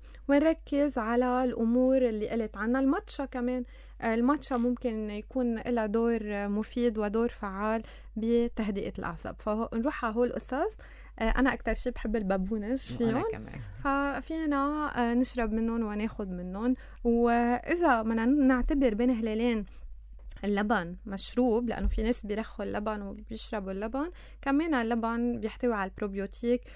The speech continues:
Speaker 1: وهو كتير منيح ومفيد، آه، بهيدي الحالة، وهو مثل ما سبق وذكرنا من الأطعمة المخم-، المخمرة،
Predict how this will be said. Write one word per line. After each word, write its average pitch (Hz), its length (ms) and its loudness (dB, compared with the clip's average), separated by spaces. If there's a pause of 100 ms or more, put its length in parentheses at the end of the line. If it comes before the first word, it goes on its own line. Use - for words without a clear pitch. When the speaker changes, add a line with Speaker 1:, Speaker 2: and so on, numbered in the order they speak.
(220)
Speaker 1:
وهو 240 460 4
كتير 240 300 0
منيح 226 360 2
ومفيد، 214 720 -2
آه، 202 720 -4
بهيدي 226 1000 0
الحالة، 247 440 0
وهو 320 260 2
مثل 262 280 4
ما 214 120 2
سبق 233 480 2
وذكرنا 226 720 2
من 254 240 8
الأطعمة 214 720 -2
المخم-، 214 640 -2
المخمرة، 202 840 0